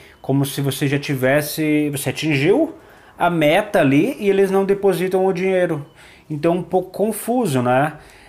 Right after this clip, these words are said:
Essa questão aí da cam-, da campanha do TikTok. É, eu acho assim, no meu modo de ver,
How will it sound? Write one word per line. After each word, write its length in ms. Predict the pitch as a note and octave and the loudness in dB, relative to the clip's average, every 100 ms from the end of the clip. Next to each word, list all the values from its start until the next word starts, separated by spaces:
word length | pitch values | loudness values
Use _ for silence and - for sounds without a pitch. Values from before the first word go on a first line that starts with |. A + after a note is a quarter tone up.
| - | -8
Essa 280 | C3 B2 C3+ | -6 -4 -4
questão 680 | C#3 C#3 C3+ - C#3 C#3+ C3 | 0 0 0 -2 2 2 2
aí 460 | A#2+ C3 F3+ G#3 - - _ _ _ _ _ _ - _ | 2 2 0 -2 -10 -20 _ _ _ _ _ _ -20 _
da 460 | B2 A#2 A#2 C3+ C3 | -14 -8 0 2 2
cam-, 320 | C3+ C#3 C3+ | 0 0 0
da 180 | B2+ B2 | 0 -2
campanha 560 | - B2+ A#2 C3 C#3+ | -2 -4 0 0 2
do 100 | C#3 | 0
TikTok. 800 | C#3 - D3 - - C3 A2+ - - - - - - - - - | -2 -4 -8 -8 0 2 2 0 -14 -20 -20 -20 -20 -20 -20 -12
É, 480 | A2+ A2+ A2+ A2+ A2+ | -4 -2 0 -2 -2
eu 160 | A#2 A#2+ | 0 2
acho 320 | B2+ C3+ C#3 | 2 0 -2
assim, 320 | - C3 C3 | -4 -2 -2
no 140 | B2 | -2
meu 120 | B2 B2+ | -2 0
modo 240 | B2+ B2+ | 0 0
de 140 | B2 | -2
ver, 380 | G#2+ A2+ B2+ A#2+ | -4 -2 -2 -4